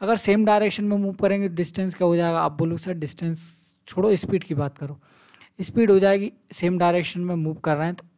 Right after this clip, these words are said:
एक्स बड़ी कौन सी है? यहाँ पे दिया है, "If car Y, its speed more than car X",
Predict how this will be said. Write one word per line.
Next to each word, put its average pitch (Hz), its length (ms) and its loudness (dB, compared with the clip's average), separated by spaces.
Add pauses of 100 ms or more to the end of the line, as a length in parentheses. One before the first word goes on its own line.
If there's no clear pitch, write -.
(140)
एक्स 180 440 -6 (1120)
बड़ी 151 200 -2
कौन 165 220 -2
सी 170 160 -6
है? 202 80 -4
यहाँ 147 320 -16
पे 139 120 -6
दिया 139 300 -10
है, 156 80 -16 (680)
"If 180 80 -4 (280)
car 160 180 4
Y, 160 300 2 (640)
its - 380 -6
speed 175 200 -4
more 151 300 -2
than 160 220 -6
car 127 360 -8
X", - 160 -20